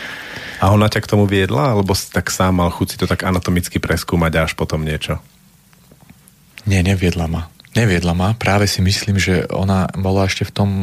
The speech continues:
Speaker 2: ešte ťažšom modeli, že vlastne, a, žena, ktorá si to užíva, respektíve žena, ktorá si povie, čo chce,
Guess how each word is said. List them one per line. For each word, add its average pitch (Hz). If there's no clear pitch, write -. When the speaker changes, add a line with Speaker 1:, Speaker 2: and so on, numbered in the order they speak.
Speaker 2:
ešte -
ťažšom 101
modeli, 117
že -
vlastne, 95
a, 92
žena, 104
ktorá 104
si 101
to -
užíva, 87
respektíve 90
žena, 95
ktorá 92
si -
povie, 107
čo -
chce, -